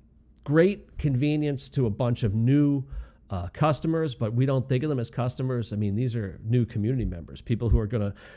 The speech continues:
see all that Ionomy has to offer, learn about things like share notes, which I'll talk to you about in one second,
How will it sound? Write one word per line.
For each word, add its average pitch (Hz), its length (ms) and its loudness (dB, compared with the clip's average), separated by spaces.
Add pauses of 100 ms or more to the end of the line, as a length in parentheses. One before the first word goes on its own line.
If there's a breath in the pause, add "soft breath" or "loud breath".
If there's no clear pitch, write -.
(100 loud breath)
see 151 280 4
all 123 200 4
that 117 180 0 (300 soft breath)
Ionomy 113 400 4
has 113 220 2
to - 120 -8
offer, 110 420 2 (300)
learn 147 280 6
about 127 280 0
things 135 240 2
like 98 160 -2
share 135 240 2
notes, 143 320 0
which 107 140 -4
I'll 92 200 -4 (220)
talk 92 200 -8
to - 40 -10
you 107 40 -6
about 98 200 -4
in 87 100 -8
one 104 140 -4
second, 104 340 -6